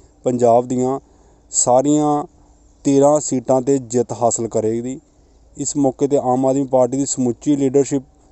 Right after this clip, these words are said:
ਸਮੇਤ ਸ਼ਹਿਰ ਦੇ ਮੋਹਤਵਰ ਵਿਅਕਤੀ ਹਾਜ਼ਰ ਸਨ। ਬਾਕੀ ਤੁਸੀਂ ਵੀ ਦੇਖੋ ਧੁਰੀ ਤੋਂ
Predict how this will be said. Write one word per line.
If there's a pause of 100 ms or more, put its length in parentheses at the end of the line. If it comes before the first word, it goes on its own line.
(140)
ਸਮੇਤ (260)
ਸ਼ਹਿਰ
ਦੇ
ਮੋਹਤਵਰ
ਵਿਅਕਤੀ (400)
ਹਾਜ਼ਰ
ਸਨ। (580)
ਬਾਕੀ
ਤੁਸੀਂ
ਵੀ
ਦੇਖੋ (340)
ਧੁਰੀ
ਤੋਂ